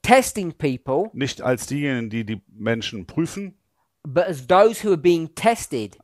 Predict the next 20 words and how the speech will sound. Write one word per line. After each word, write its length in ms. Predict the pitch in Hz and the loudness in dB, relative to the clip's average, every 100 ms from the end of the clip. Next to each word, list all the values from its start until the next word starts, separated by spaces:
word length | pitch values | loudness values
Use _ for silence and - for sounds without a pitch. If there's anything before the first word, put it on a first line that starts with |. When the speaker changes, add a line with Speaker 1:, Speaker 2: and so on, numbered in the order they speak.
| - | -18
Speaker 2:
sondern 460 | 110 104 135 139 127 | -6 0 4 6 4
in 140 | 110 | 2
der 120 | 120 | 2
Position, 760 | 131 147 127 117 135 127 131 101 | 2 0 -6 -4 -2 0 -4 -6
wo 140 | 123 | -2
wir 100 | 123 | 0
selbst 320 | 117 156 - | 4 4 2
geprüft 420 | - - 110 95 - | -8 -8 -8 -8 -4
werden. 300 | 92 85 80 _ _ _ _ _ _ _ _ _ _ _ _ _ _ _ _ _ _ _ | -4 -4 -14 _ _ _ _ _ _ _ _ _ _ _ _ _ _ _ _ _ _ _
Speaker 1:
And 340 | 151 135 131 117 | -4 -4 -2 6
then 260 | 180 233 | 6 6
we 100 | 196 | 0
see 460 | 165 - 127 127 156 _ _ _ _ _ | -2 -2 -2 -2 -6 _ _ _ _ _
utter 320 | 156 175 - | 2 2 -2
failure. 720 | 180 - 165 156 131 107 85 - _ _ _ - | -6 0 4 4 2 -6 -8 -12 _ _ _ -12
Speaker 2:
Und 180 | 113 | -2
dann 340 | 123 147 170 143 | 4 4 4 0
haben 260 | 127 131 123 | 2 2 0
wir 100 | 117 | -2
festgestellt, 760 | 120 110 - 110 - 110 98 | -2 -4 -8 -10 -4 -2 -4